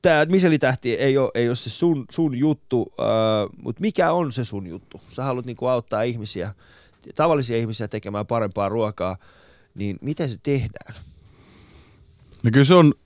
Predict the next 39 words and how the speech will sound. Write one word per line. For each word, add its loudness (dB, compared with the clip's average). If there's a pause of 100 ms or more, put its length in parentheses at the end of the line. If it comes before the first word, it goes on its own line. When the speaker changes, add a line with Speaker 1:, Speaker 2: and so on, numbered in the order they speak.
(180)
Speaker 2:
kyllä 4
se 6
on 10
niinku 6
löytämään 6
semmosia 4
niinku 2
ratkaisuja 4
tavallaan, 2
mitkä 2
on 4
tosi 4
helppoja. 2 (220)
Speaker 1:
Mm. -10 (680)
Speaker 2:
Mitkä 0
on 4
siis 0
super, 4
super -2
helppoja. 4
Sä 4
voit 4
ehkä 4
löytää 4
joku 2
asian 2 (640)
puolivalmiina 6
tai 2
valmiina 4
tai, 0 (580)
tai 0
sit -4
sä 2
löydät 4
sen 2
resepti 4
jostakin 0
tosi 2
kätevästi. 0